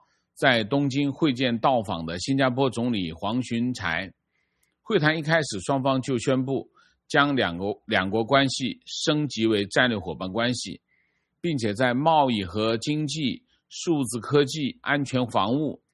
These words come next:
绿色能源以及人员交流五个重点领域加强合作。呃，两国领导人发表联合声明说，日本是东盟可信赖的伙伴，通过持续且全面的参与，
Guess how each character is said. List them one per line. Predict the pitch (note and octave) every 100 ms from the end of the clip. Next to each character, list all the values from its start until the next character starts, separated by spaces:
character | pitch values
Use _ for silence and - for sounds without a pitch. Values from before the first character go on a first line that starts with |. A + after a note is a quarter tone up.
| _ _ _
绿 | E3 E3+
色 | C3+ B2+
能 | A2+
源 | B2+ A2+ G#2 -
以 | F#2+
及 | F2 B2
人 | A2 A#2+
员 | B2 A#2+
交 | D3 C#3
流 | A#2+ A2
五 | E2 D#2+
个 | D2+ B2+
重 | F3 D3+
点 | A2 A2
领 | F#2
域 | F#2 F2+
加 | A#2
强 | A2 G#2+
合 | F#2+
作。 | F#2+ A#2+ - _ _ _ _ _ _ _ _ _
呃， | - A#2 A#2 A#2
两 | A#2 G#2+
国 | A#2+
领 | D3 D3
导 | C#3
人 | A2 A2+
发 | C#3+ C3
表 | B2 G2
联 | G#2+
合 | A#2+ B2
声 | C3+
明 | C3 B2
说， | C3 C3 - _ -
日 | E3+ F3+
本 | A#2+ G2 F#2
是 | - B2+
东 | A2+ D3+ C#3+
盟 | B2
可 | B2+ - E2+
信 | - D3+
赖 | C3+ B2
的 | F#2+
伙 | F2 D#2
伴， | D2 A#2+ G2 _ _ _ _ _ _ _
通 | - E3+ E3
过 | D#3+ C3+
持 | - - A#2+
续 | C3+ F#3 D3+ - _
且 | - G2+ E2+
全 | - G2+ G2+
面 | C#3+
的 | A#2+
参 | G#2+ C3+ D3
与， | C#3+ -